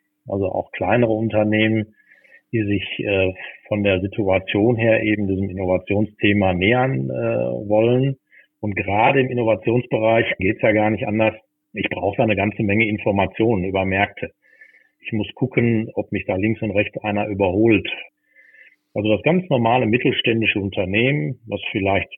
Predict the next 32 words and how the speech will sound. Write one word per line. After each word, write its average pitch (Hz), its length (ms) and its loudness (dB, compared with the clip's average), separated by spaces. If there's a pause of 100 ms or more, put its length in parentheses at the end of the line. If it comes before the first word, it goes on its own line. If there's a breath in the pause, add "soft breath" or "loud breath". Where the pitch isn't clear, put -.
produziert, 98 760 -2 (280)
Dienstleister 98 600 -2
gehen 92 180 -2
aber 85 240 -4
auch. - 360 2 (600 soft breath)
Und 107 220 -2
die 123 140 0
erzählen 156 480 4
uns 139 240 -2
einfach 123 380 0
mal, 110 640 2
äh, 104 60 -2
eine 104 440 0
Fragestellung, 87 720 -4 (100)
die, 98 200 -6
die 101 180 0
sich 98 180 -2
so 101 60 -2
ein 92 80 -2
bisschen 104 260 -2
ableitet 98 640 0
aus 98 180 -4
der 110 100 -4
Unternehmensstrategie. 98 1300 -2 (240)
Und 98 140 -6
wir 107 180 2
versuchen 113 500 2
das 104 200 2
dann 107 180 0
eben 101 240 -2
zu - 140 -10
übersetzen. 87 640 -4